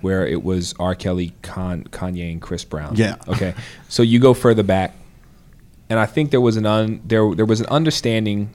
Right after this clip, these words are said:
Speaker 1: to a point where the music was entertainment, it was a guilty pleasure, and just because there was a message being given in the record, it wasn't necess-, we weren't picking it apart, right? So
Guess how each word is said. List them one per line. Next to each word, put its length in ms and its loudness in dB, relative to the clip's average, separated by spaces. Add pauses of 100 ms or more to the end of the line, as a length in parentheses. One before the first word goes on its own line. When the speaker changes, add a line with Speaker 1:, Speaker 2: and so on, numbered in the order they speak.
Speaker 1:
to 160 0
a 60 2
point 520 -2
where 520 -2 (640)
the 100 2
music 320 4
was 120 2
entertainment, 640 -2 (540)
it 120 4
was 140 -2
a 40 0
guilty 360 0
pleasure, 520 -2 (280)
and 200 -2
just 240 0
because 560 2 (180)
there 200 2
was 160 2
a 40 2
message 760 0 (160)
being 320 -2
given 400 0
in 580 -6
the 100 -2
record, 480 -4
it 120 -6
wasn't 380 -2
necess-, 360 -6
we 120 2
weren't 300 2
picking 260 -4
it 80 -2
apart, 400 -8
right? 280 -6 (260)
So 440 2